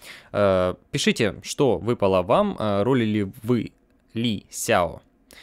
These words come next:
выпал ли он вам, и, э, что вы думаете об этом персонаже. Расскажите, напишите, мы с вами пообщаемся в комментариях, а на этом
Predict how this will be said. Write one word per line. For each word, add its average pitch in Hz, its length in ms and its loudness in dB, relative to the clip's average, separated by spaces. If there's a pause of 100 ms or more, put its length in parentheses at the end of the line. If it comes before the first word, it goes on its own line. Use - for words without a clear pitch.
(140)
выпал 104 380 0
ли 101 240 0
он 98 200 -4
вам, 170 360 0
и, 110 360 -2
э, 92 280 0
что 170 180 0
вы 175 80 2
думаете 113 400 0
об 95 80 0
этом 95 220 -4
персонаже. 101 720 -4
Расскажите, 175 500 -4
напишите, 185 600 -4
мы 107 180 -4
с - 100 -10
вами 101 140 -4
пообщаемся 98 560 -6
в - 40 -14
комментариях, 123 520 -4
а 151 180 -2
на 107 340 -4
этом 98 520 -6